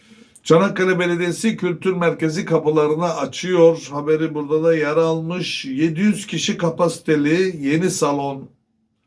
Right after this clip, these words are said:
cumartesi günü Karma Karışık adlı oyunla seyircilere kapılarını açacak. Herkesi bekliyoruz efendim cumartesi günü. Pazar günü de yine orada bir oyun var.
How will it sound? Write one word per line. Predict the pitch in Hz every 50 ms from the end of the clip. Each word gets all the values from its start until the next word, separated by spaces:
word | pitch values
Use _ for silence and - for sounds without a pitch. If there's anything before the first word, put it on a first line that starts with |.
| _ _ _
cumartesi | - 131 131 135 151 160 160 151 - 147 131 131 - 127 123
günü | 117 120 131 147 160 156 147 135 135 135 - - _ _ _ _ _ _ _ _ _ _ _ _ _ _ _ _ _ _ _ _ _ _ _ _ _
Karma | - 131 135 135 147 160 175 165
Karışık | - 147 123 117 - - 113 -
adlı | 156 147 131 127 131 123
oyunla | 120 151 147 147 151 139 127 120 117 113 123 135 147 147 151 151 151 - - 131
seyircilere | - - - - - - 135 139 139 135 131 127 117 113 113 120 117 117 117 117 135 147 147 135 -
kapılarını | - 165 156 - - 143 127 120 113 113 113 117 135 160 165
açacak. | 165 - - - - - 156 143 131 160 - - - - - - - - - - - - _ _ _ _ _ _ -
Herkesi | 151 170 190 185 - 170 165 151 175 196 170
bekliyoruz | 175 160 - - 202 202 190 165 170
efendim | 165 151 165 170 170 156 131
cumartesi | 127 147 156 170 175 165 - 156 143 - -
günü. | - 151 - 120 110
Pazar | 107 143 147 147 165 185 190 175
günü | 160 156 175 190 196 170
de | 165 151
yine | 135 131 131 131 131 127
orada | 127 135 135 135 127 135 143 135
bir | 139 143 135
oyun | 110 - 135 135 131 147 160 156 143 135
var. | 131 139 151 151 143 - - -